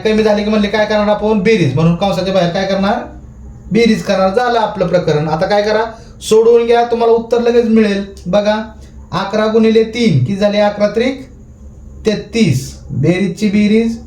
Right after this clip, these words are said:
आणि छप्पन्न, बरोबर. बघा, छप्पन्न अधिक तेहतीस किती होता? सहा आणि तीन नऊ, पाच आणि तीन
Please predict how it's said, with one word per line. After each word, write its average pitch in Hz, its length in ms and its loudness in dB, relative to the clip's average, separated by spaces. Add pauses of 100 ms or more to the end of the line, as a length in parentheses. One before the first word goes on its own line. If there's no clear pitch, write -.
(400)
आणि 170 220 4
छप्पन्न, 180 880 0
बरोबर. 202 380 2 (480)
बघा, 180 280 2 (500)
छप्पन्न 226 640 2 (120)
अधिक 190 540 -2
तेहतीस 175 640 0 (260)
किती 175 180 -4
होता? 202 220 2
सहा 196 200 -2
आणि 175 200 0
तीन 202 340 0
नऊ, 208 260 2
पाच 185 300 -4
आणि 185 120 -4
तीन 196 260 -2